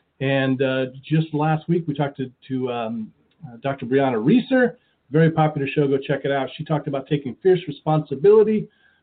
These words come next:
uh, for changes in your, for making change in your life. But I'm also doing this special series during the month of October. I'm talking with some meditation experts because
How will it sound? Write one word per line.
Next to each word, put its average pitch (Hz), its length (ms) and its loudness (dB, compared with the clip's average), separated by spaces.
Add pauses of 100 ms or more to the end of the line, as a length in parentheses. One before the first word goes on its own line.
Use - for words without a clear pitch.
(200)
uh, 139 140 -20
for 143 160 0
changes 175 440 -2
in 175 80 0
your, 147 220 -4
for 147 120 -2
making 160 280 0
change 165 260 0
in 156 80 2
your 147 100 2
life. 160 220 0 (680)
But 185 100 0
I'm 180 120 2
also 247 200 0
doing 208 180 4
this 175 180 0
special 254 480 -4
series 156 260 0
during 160 160 0
the 147 60 0
month 170 220 -2
of 175 100 -4
October. 165 400 -4
I'm 156 100 -2
talking 165 300 -4
with 135 100 -8
some 143 120 -10
meditation 147 540 -4
experts 143 440 -8
because 220 560 -2